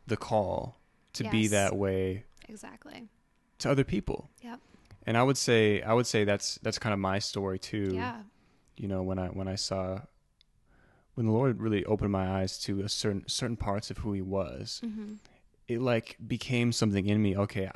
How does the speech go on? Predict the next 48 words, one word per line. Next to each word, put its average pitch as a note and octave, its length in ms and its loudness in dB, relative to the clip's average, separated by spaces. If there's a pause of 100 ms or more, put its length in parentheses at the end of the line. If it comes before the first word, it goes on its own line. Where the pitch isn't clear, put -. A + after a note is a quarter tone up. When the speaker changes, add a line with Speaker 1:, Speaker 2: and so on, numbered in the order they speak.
(140)
Speaker 1:
I A#2+ 160 -10
just A2+ 160 -6
have G#2 240 -10
to - 80 -14
be G#2+ 240 0
this G#2 260 -2
way G2 400 -8 (120)
to - 140 -14
people. - 600 -8
Speaker 2:
Yeah. A#3 300 -10
Speaker 1:
I A2 100 -4
don't A2+ 160 0
see A2+ 220 -2
people A2 420 -4 (260)
doing A2+ 360 4
this. - 360 -8 (360)
Speaker 2:
Right. - 100 -6
Speaker 1:
You G#2+ 60 -2
know, F#2+ 280 -4 (160)
being A#2 220 0
present G#2+ 420 -4
in G2+ 60 -4
the F#2+ 100 -2
pain F#2+ 360 -2
like F#2 200 -8
you - 60 -10
described. - 640 -8
Speaker 2:
Yeah. A3+ 240 -10 (220)
Speaker 1:
That's - 160 -8
something G2+ 300 -4
that F#2+ 240 -4 (640)
I A2+ 140 0
wanna G2+ 280 2
do F#2+ 140 -6
for G#2 160 -8
people. - 560 -6
Speaker 2:
Mm-hmm. B3+ 280 -8 (260)
Speaker 1:
So, G2+ 380 2
so - 160 -2
to G2 100 0
answer A2 240 0
the G2 80 -4
question, G2 380 -2
like, F2 340 -10 (800)
in G2+ 80 -6
a F#2+ 40 -8
concrete G2+ 460 -2
way, F2+ 400 0